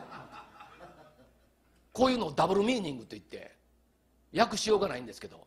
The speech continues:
このフーシ派がドローンを飛ばして、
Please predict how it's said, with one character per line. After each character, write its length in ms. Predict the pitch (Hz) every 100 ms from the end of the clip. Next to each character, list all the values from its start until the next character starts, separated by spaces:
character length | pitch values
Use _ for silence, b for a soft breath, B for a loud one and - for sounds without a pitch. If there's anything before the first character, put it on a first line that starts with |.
| _ _ _ _ _ _ _ _
こ 120 | - 294
の 380 | 294 277 285 - - -
フ 340 | - 311 330 311
ー 60 |
シ 140 | 285 302
派 360 | 220 220 233 - - _ _ _ _ _ _ 165
が 360 | 196 381 - - - _ _
ド 260 | 143 131 240
ロ 80 | 302
ー 40 |
ン 340 | 349 339 294 214
を 60 |
飛 120 | 233
ば 140 | 262 202
し 80 | -
て、 160 | 170